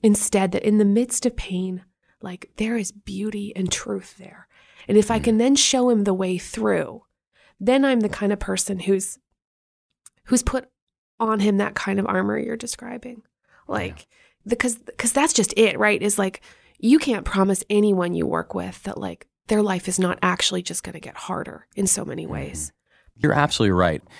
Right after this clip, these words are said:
Speaker 2: You know, Robin Hood has been around for, for, for thirty years and,
Speaker 1: Mm-hmm.
Speaker 2: and, uh, you know, works with millions of New Yorkers
Speaker 1: Mm-hmm.
Speaker 2: and people who are around the country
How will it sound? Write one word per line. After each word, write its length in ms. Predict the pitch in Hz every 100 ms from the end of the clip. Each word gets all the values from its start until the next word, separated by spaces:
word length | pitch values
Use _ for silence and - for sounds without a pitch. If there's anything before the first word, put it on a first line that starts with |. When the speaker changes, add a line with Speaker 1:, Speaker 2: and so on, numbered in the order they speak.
| - -
Speaker 2:
You 80 | 110
know, 80 | 104
Robin 280 | 143 160 131
Hood 80 | 101
has 120 | 85
been 160 | 95 90
around 400 | 82 87 85 82
for, 260 | - 85
for, 200 | - -
for 160 | 82 87
thirty 380 | - 101 98 95
years 580 | 80 82 90 80 76 -
and, 240 | 85 85
Speaker 1:
Mm-hmm. 200 | - 85
Speaker 2:
and, 0 |
uh, 220 | 82 80 85
you 40 |
know, 160 | 87 82
works 520 | 82 90 101 - -
with 220 | 98 95
millions 580 | 87 104 139 127 92 95 -
of 360 | 95 101 95 -
New 180 | 101 107
Yorkers 640 | 107 113 143 - - -
Speaker 1:
Mm-hmm. 180 | 214 190 180 175 - -
Speaker 2:
and 180 | 104
people 380 | 101 120 - 127
who 140 | 113 117
are 100 | 110
around 220 | 113 117
the 80 | 110
country 540 | - 135 147 -